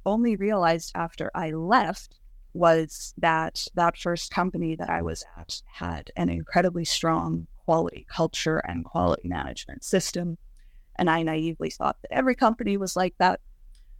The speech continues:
Um, I have, I have since learned differently, um, but I, I'm very grateful that I got to start my career there because it,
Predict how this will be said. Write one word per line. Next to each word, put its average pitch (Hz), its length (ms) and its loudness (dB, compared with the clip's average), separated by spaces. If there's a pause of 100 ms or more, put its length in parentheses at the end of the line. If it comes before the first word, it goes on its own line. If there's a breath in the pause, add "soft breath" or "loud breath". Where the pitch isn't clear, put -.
Um, - 420 -2
I 165 180 0
have, 165 280 -4 (220)
I 170 80 2
have 156 240 -4
since - 400 0
learned 160 320 -6 (720)
differently, 190 500 0 (460)
um, 165 380 0 (140)
but 170 300 2
I, 160 520 -6 (420)
I'm 165 240 0
very 170 280 4
grateful 165 540 0
that 151 180 -8
I - 160 -20
got - 300 -4
to - 140 -6
start 156 420 2
my 151 200 -4
career 151 460 -2
there - 280 -2
because - 360 -6
it, - 160 -10